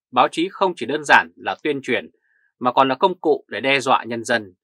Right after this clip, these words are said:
không khác gì công an. Qua những vụ công an bắt người trái pháp luật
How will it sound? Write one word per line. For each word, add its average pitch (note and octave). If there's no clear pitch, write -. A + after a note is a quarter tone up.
không C#3
khác E3+
gì A2+
công G2+
an. G2+
Qua D3+
những C#3+
vụ D3+
công C3+
an B2
bắt F#3+
người B2
trái -
pháp -
luật C#3+